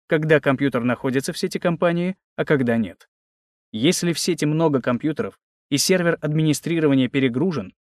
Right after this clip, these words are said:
не все компьютеры смогут соединиться с сервером при штатной синхронизации.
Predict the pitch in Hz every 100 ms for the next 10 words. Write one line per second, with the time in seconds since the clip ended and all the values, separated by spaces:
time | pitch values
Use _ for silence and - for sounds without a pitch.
0 | _ _ - 180 180 - 175 151 143 139
1 | 165 180 165 147 139 - 139 131 135 135
2 | 127 - 139 131 139 165 175 170 - 120
3 | 104 117 127 127 135 131 123 95 - -